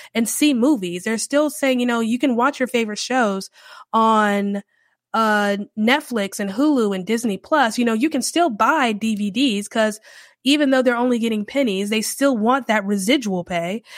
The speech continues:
And I think if we were to, s-, you know, that's less people have to pay from the studios if you just stop watching it. And I think, hey, money saved, money in our pocket.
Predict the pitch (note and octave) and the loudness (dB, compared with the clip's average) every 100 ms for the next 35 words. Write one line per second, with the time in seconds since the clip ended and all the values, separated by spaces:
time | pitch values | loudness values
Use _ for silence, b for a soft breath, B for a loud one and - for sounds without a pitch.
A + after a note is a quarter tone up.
0 | B B A#3 B3 B3+ C4 A#3 G#3 A#3 A3+ | B B 0 2 2 0 0 0 0 0
1 | G#3+ G3+ - - C#4 G#3 F#3+ A3+ A3 B3 | -2 -2 -6 -2 0 0 0 -4 0 0
2 | B3 A3+ B3+ - - B3+ A3+ A3 - G3+ | 0 0 0 0 -4 -2 0 -2 -4 -4
3 | A#3+ G#3+ G3+ - G3+ F#3 - D4+ B3 G3+ | 0 0 0 -4 -6 -6 -2 2 2 2
4 | F#3+ G3 G3 G#3 - G3 G3 A#3+ C#4+ A3 | -2 -6 -6 -4 -2 -2 2 2 2 -2
5 | G3+ G3 G#3 G#3 G3+ B3+ A#3+ F#3+ G3+ G#3 | -2 0 -2 -2 -4 0 0 2 0 0
6 | F#3+ C4 B3+ G#3 G3 G3 G#3+ B3+ G3 F#3 | 0 0 0 0 0 2 0 0 -4 -4
7 | G3+ | -8